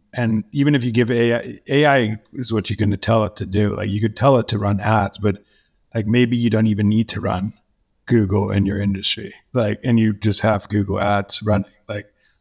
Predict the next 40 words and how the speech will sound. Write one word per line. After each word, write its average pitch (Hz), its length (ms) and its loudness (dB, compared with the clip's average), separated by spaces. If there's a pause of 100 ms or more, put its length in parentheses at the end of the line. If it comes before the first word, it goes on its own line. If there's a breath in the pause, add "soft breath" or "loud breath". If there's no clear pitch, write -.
maybe 113 260 2
you 110 120 2
don't 110 220 2
need 113 120 2
to 113 100 0
run 98 220 -2
Facebook 95 500 -6
ads, 92 380 -6
but 104 240 -2
you 104 140 0
just 98 260 -2
say, 101 300 2 (800 soft breath)
"Someone, 120 380 0
my 110 180 0
friend 117 280 0
says 101 200 -2
to 104 80 -2
run 101 160 2
re-, 107 240 0 (300)
Facebook 110 300 -2
ads, 98 200 -2
so 113 100 -2
I'm 110 80 0
gonna 117 160 2
use 113 180 2
A 104 160 0
I 107 200 0
to - 120 -8
do 104 240 -4
it." - 220 -14 (560)
Like, 131 100 2
I 135 40 4
bet 135 360 2
eventually 117 580 0
A 110 180 0
I - 20 0
will 101 160 0
tell 104 180 -2
you, 98 140 2
like, 92 320 -6